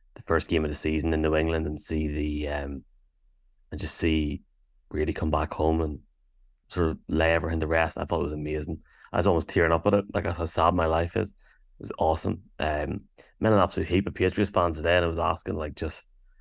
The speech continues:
you know, your thoughts on it, and got, got a mixed bag. You know, a lot of them realize that he's done an awful lot. So, t-, look, time will tell. I'd love to get your reaction, Michaela, because you, you've been sitting watching these games,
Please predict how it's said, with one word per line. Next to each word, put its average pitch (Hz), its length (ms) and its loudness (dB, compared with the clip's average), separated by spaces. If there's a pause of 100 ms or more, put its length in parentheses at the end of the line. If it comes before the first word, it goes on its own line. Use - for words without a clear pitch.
(460)
you - 80 -4
know, 82 80 2
your 80 120 -2
thoughts 90 460 4
on 95 140 6
it, 92 180 2
and 82 380 -2 (1040)
got, - 240 0 (640)
got 175 160 6
a 175 40 6
mixed 156 280 4
bag. - 300 4 (140)
You - 120 -4
know, 92 40 0
a - 20 4
lot 101 200 6
of 107 80 4
them 92 260 4 (400)
realize 98 520 4
that 92 80 -4
he's 87 140 -4
done 92 120 -2
an 90 100 0
awful 85 280 0
lot. 101 160 2
So, - 100 -12
t-, - 240 -6
look, 87 220 0
time 95 240 2
will 85 80 0
tell. 85 280 2 (360)
I'd 87 80 2
love 117 140 4
to 139 60 4
get 143 100 4
your 120 100 6
reaction, 101 340 4
Michaela, 98 300 2
because 90 200 -4
you, 95 200 -2
you've 98 180 -2
been 98 100 2
sitting 92 280 -2
watching 87 320 -2
these 82 160 -6
games, 85 480 -4